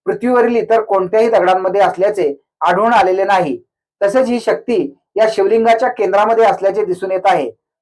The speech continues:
त्यामुळे वैज्ञानिकांच्या मते हे शिवलिंग तयार झालेला दगड हा पृथ्वीवरचा नसून तो दुसऱ्या ग्रहावरील असावा,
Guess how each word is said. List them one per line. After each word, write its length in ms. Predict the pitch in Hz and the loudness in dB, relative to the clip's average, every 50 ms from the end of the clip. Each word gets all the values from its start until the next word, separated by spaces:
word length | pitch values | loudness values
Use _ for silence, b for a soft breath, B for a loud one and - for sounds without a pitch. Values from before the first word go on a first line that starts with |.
| _ _ | _ _
त्यामुळे 300 | - 196 202 214 240 254 | 0 0 2 2 2 2
वैज्ञानिकांच्या 760 | 254 196 185 180 180 190 208 214 208 - - 214 214 214 220 208 | 2 2 0 0 0 -2 -2 -2 -2 0 0 -2 0 0 -2 0
मते 460 | 202 208 220 220 214 170 143 135 - _ _ _ _ _ - | 0 0 -2 0 0 -2 -2 -4 -6 _ _ _ _ _ 0
हे 120 | 220 226 | 0 0
शिवलिंग 400 | 226 - 226 214 208 220 220 220 233 233 233 | 0 0 0 0 2 2 2 0 0 0 2
तयार 200 | 208 196 196 196 | 2 2 2 2
झालेला 300 | 196 196 196 196 196 196 | 2 0 0 0 0 0
दगड 360 | 190 190 202 196 214 180 - - - _ _ _ _ _ _ _ _ | 0 0 0 2 2 0 0 -2 -6 _ _ _ _ _ _ _ _
हा 140 | - 214 226 | -2 -2 0
पृथ्वीवरचा 600 | - 190 180 185 - 220 233 233 226 226 247 233 | 0 -4 -6 -6 -4 -2 0 0 0 2 2 0
नसून 380 | 226 214 185 214 202 180 - - | 0 0 -2 -2 -4 -4 -6 -8
तो 340 | - _ _ _ - 226 | -14 _ _ _ -2 0
दुसऱ्या 400 | 226 196 185 185 - 202 226 220 | 0 0 -2 -2 0 0 0 2
ग्रहावरील 500 | 208 196 190 185 196 190 196 202 214 233 | 2 2 2 2 2 2 2 0 0 2
असावा, 420 | 220 190 - 196 190 185 160 139 | 2 2 2 2 2 2 2 0